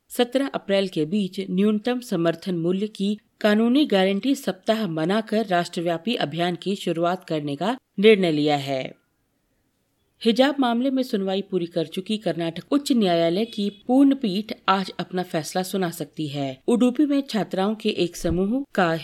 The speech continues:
उन्हें हिजाब पहनने देने की मांग पर तब विवाद खड़ा हुआ जब कुछ हिंदू विद्यार्थी भगवा शॉल पहनकर पहुंच गए। ये मुद्दा राज्य के अन्य हिस्सों में फैल गया, जबकि सरकार वर्दी संबंधी नियमों पर अड़ी रही।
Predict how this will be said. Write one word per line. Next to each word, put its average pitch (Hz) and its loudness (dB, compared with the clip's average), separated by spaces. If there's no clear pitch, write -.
उन्हें 233 4
हिजाब 208 2
पहनने 196 0
देने 185 0
की 196 -4
मांग 160 -4
पर 185 -2
तब 190 0
विवाद 165 -4
खड़ा 160 -2
हुआ 160 -2
जब 185 -2
कुछ - -4
हिंदू 190 2
विद्यार्थी 175 -2
भगवा 180 0
शॉल 233 0
पहनकर 185 -2
पहुंच 185 -2
गए। 143 0
ये 202 8
मुद्दा 208 4
राज्य 180 2
के 196 -2
अन्य 202 0
हिस्सों 185 -2
में 170 -2
फैल 170 -2
गया, 220 0
जबकि 190 -2
सरकार 208 0
वर्दी 165 0
संबंधी 170 -2
नियमों 160 -2
पर 185 -2
अड़ी 190 0
रही। 139 -2